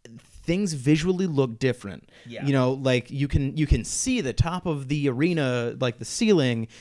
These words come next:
Speaker 1: You can kind of, like, see different seating arrangements, and it, it ultimately visually gives a fresh look ev-, week by week to the show. Um, something else that I think that A E W does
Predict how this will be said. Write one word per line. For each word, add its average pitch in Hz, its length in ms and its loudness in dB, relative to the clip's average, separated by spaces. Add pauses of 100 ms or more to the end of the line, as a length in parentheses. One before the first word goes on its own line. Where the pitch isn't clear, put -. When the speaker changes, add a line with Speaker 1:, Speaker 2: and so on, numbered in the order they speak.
(100)
Speaker 1:
You 156 140 -4
can 139 480 0 (300)
kind 165 260 -2
of, 151 80 -4
like, 147 240 -2
see 170 440 -4
different 156 400 -4
seating 190 340 -2
arrangements, 131 480 0
and 143 160 0
it, 143 340 -4
it 160 240 0
ultimately 180 480 -2
visually 156 520 -4 (320)
gives 180 560 0
a 139 140 -2
fresh - 460 -4
look 135 300 -4
ev-, 131 220 -8
week 156 280 0
by 139 200 0
week 123 460 -4
to 151 160 -2
the 110 100 -4
show. 120 440 -4 (400)
Um, 131 600 -4
something 175 340 0
else 165 200 2
that 143 120 2
I 135 120 2
think 131 340 2
that 127 180 0
A 135 40 4
E 143 160 2
W 135 300 2
does 120 300 -2